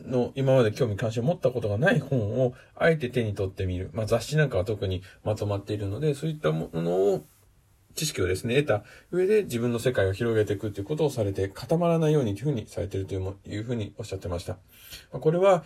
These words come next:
人との付き合いとかも同じで、ずっと同じ会社の組織内にいるだけではなく、まあ、その社外の関係ない人との交流会、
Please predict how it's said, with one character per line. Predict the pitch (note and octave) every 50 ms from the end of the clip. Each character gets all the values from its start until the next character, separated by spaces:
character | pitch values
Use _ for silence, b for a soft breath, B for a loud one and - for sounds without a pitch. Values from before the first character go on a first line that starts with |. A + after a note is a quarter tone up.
| B B
人 | B - C#3+ C#3
と | C#3+ D#3+
の | E3+ D3 B2+
付 | C3 - C3
き | B2+
合 | A#2
い |
と | A#2 A#2
か | G#2+ G#2
も | G2+ G2 F#2+ F#2+
同 | G2 F#2+ F#2
じ | G2 G2+
で、 | D3 D#3 C#3+ A#2
ず | G2+ - C3 D3+
っ | D3+
と | D3+ - D3+ D3+
同 | D3 C3+
じ | C3+ C3+ B2
会 | - C#3 A2+ B2
社 | C3 B2
の | B2 B2+
組 | - C3 B2
織 | - - A#2+
内 | G#2+ G#2 G#2 G2+
に | G2
い | G2
る | G#2+ A2 G2+
だ | - A2 A2
け | - A#2 A2+ A2+
で | - C3 C3
は | B2 A2 G2
な | G2 G2+
く、 | - - E3+ F#3 F3+ E3+ E3 B B B B B B B B B B
ま | D#3+ D#3
あ、 |
そ | D3+ - C3+
の | B2
社 | B2 - B2 A#2+
外 | A#2+ G#2+ G2
の | F#2+ F#2 F2+
関 | - A2+ G#2 G2
係 | - G#2+ G#2
な | B2 D#3+ D3+
い | C3
人 | B2 A2+ G2+
と | A2 A2
の | C3 C#3+ C3+ A2+ B B B B B B B B
交 | - - G#2+ G2
流 | G#2+ G2+ G2+
会、 | - - F2 E2+ D#2+